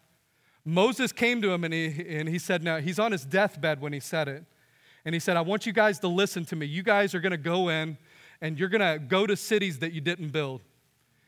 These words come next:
You're gonna have wells that you never dug. You're gonna have gardens that you never planted. You're gonna have trees that are gonna bear fruit, and you're gonna eat of it, but you didn't plant those trees."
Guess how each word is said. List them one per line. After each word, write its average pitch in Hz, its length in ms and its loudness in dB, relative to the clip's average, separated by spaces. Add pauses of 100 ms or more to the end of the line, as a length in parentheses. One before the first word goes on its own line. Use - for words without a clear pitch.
(200)
You're 185 200 0
gonna 226 200 4
have 185 260 4
wells 175 500 2
that 175 140 0
you 170 120 -4
never 175 260 0
dug. 139 400 0 (640)
You're 202 160 4
gonna 226 140 4
have 190 240 4
gardens 190 480 4
that 170 120 -2
you 170 120 -4
never 170 260 0
planted. 160 560 -2 (300)
You're 190 160 2
gonna 226 160 4
have 196 200 4
trees 220 520 0
that 175 100 0
are 180 60 0
gonna 185 180 2
bear 185 300 2
fruit, 196 280 0
and 165 80 -6
you're 208 120 0
gonna 226 200 -2
eat 214 220 -2
of 170 140 2
it, 147 120 -4
but 165 120 -6
you 202 140 -2
didn't 214 220 -2
plant 214 320 0
those 156 220 -4
trees." 156 480 -6